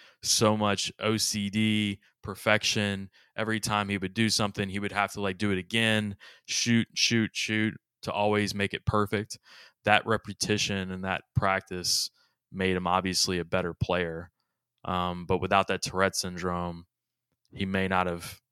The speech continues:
had to do that in his mind. Um, crazy to think about, especially shooting free throws. I think about that. Like, I think there was a time where he had, like, he hit, like, two hundred eighty-three free throws in a row.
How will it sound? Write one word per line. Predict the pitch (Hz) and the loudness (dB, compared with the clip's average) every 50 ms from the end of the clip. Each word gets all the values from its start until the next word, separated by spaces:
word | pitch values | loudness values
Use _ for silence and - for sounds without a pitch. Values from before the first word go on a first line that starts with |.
| _ _ _ _ _ _ _ _ _ _ _ _ _ | _ _ _ _ _ _ _ _ _ _ _ _ _
had | - - 104 101 95 90 | -6 -2 -2 -2 -2 -2
to | 92 | -8
do | 90 82 101 101 95 | -6 -2 0 0 0
that | 95 87 87 82 - _ _ - - - | 0 -2 -2 -4 -8 _ _ -20 -18 -12
in | - 98 92 | -10 -8 -6
his | 90 82 - - - - - | -4 -4 -6 -6 -8 -14 -10
mind. | - 95 92 92 92 90 87 82 82 80 85 - - - _ _ - | -6 -2 -2 0 0 -2 -4 -6 -8 -12 -12 -14 -16 -16 _ _ -10
Um, | 92 92 92 90 90 87 87 87 87 - - - - - - | -6 -6 -4 -4 -4 -6 -8 -12 -16 -18 -20 -20 -20 -16 -6
crazy | - - 156 147 147 147 135 123 104 | 2 6 8 10 10 8 6 4 2
to | 101 92 | 2 2
think | 87 107 101 90 | 2 0 0 -2
about, | 82 85 80 80 80 - | -4 -6 -6 -6 -8 -8
especially | - - - 113 107 - 117 107 95 92 - - 76 - | -6 0 0 0 2 2 0 0 0 -2 -6 -12 -8 -4
shooting | - - 135 131 117 104 | -2 2 2 2 2 0
free | 90 - - 110 104 | -4 -4 -2 -2 0
throws. | 98 - 90 85 82 82 82 82 | 0 -2 -2 -2 -2 -4 -4 -4
I | 90 87 | -6 -4
think | - - 101 90 | -2 -2 -2 -2
about | 85 85 82 - | -4 -6 -4 -2
that. | - 87 85 80 - | -2 -2 -2 -4 -6
Like, | - 85 82 82 - 90 82 - - | -8 -8 -10 -8 -10 -10 -10 -10 -12
I | 92 | -10
think | - 92 92 | -10 -6 -6
there | 92 87 | -4 -4
was | 90 87 85 | -4 -4 -4
a | 92 85 85 82 - - - - - - - - - _ - | -4 -6 -6 -8 -10 -16 -20 -20 -20 -20 -20 -20 -20 _ -2
time | - 101 92 90 | 2 2 2 4
where | 87 87 | 4 2
he | 87 90 | 4 4
had, | 90 90 85 | 4 4 2
like, | 80 85 85 - | 0 -2 -6 -6
he | - 95 - 92 | -8 -8 -6 -4
hit, | 92 92 - - | -2 -2 -2 -2
like, | - 87 80 _ | -6 -8 -8 _
two | - - 120 113 | -4 0 2 2
hundred | 104 98 98 92 92 | 4 4 4 2 2
eighty-three | 92 95 95 92 90 - 95 95 92 95 | 2 2 2 0 0 0 0 0 0 0
free | 87 - - 98 95 | 0 0 2 0 2
throws | - - 101 95 92 87 | 4 4 4 6 6 4
in | 92 85 | 0 -2
a | 82 82 | -4 -2
row. | 82 90 90 92 95 90 90 | 2 4 6 6 6 4 2